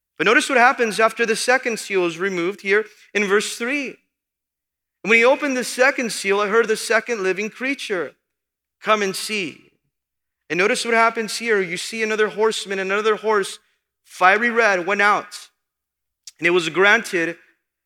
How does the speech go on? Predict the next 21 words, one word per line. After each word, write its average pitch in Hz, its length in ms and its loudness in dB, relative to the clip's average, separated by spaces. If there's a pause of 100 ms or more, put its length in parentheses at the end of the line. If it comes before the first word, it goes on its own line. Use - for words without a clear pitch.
(280)
to 220 40 -2
the 202 80 6
one 226 240 2
who 254 120 -4
sat 247 320 2
on 196 100 -2
it 180 120 -4
to 202 80 -8
take - 320 -4
peace 277 480 -6 (100)
from 196 280 -2
the 196 200 -8
earth, 196 440 0 (760)
and 160 80 -6
that 156 80 -4
the 175 40 -4
people 247 420 -4
should 233 280 -8
kill 240 240 0
one 208 160 -2
another, 170 460 -2